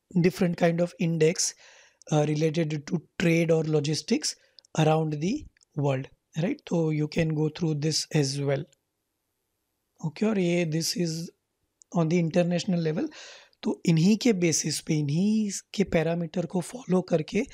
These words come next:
नीति आयोग on India levels, ताकि स्टेट के बीच में एक्सपोर्ट की जो कॉम्पिटिशन है वो बढ़ सके। This is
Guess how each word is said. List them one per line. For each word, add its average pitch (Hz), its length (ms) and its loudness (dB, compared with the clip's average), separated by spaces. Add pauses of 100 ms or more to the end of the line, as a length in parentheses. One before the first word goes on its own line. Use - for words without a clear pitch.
(360)
नीति 156 340 2
आयोग 175 340 0
on 190 60 0 (220)
India 185 360 4
levels, 143 320 -2 (120)
ताकि 170 260 0
स्टेट - 380 -2
के 208 160 2
बीच 185 280 -4
में 175 240 -2 (380)
एक्सपोर्ट - 460 0
की 180 120 -4
जो 165 100 0
कॉम्पिटिशन 165 640 -2
है 147 100 -6
वो 160 140 -6
बढ़ 147 240 -6
सके। 220 400 -6 (800)
This 143 240 -4
is 254 160 -6